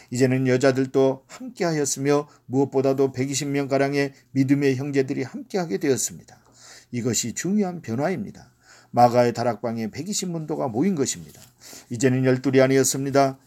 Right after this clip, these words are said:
열둘 곱하기 열에 해당하는 백이십 문도가 모인 것입니다. 그러나 여기 백이십이라는 숫자는 물리적인 숫자만은 아닙니다.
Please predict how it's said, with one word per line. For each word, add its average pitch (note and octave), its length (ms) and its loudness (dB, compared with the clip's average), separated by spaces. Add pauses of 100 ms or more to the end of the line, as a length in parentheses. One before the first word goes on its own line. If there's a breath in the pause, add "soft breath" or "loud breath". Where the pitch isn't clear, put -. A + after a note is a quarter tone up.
(100)
열둘 C3+ 360 -4
곱하기 C3+ 600 -4
열에 D#3+ 300 4
해당하는 C3+ 540 -6
백이십 D#3+ 400 -6
문도가 C3+ 340 -6
모인 D#3+ 260 2
것입니다. D2+ 520 -4 (480 loud breath)
그러나 B2 440 2
여기 A#2+ 260 0
백이십이라는 A#2 720 -4
숫자는 A2+ 560 -6
물리적인 F3+ 460 -6
숫자만은 F3 600 -8
아닙니다. B2+ 600 -6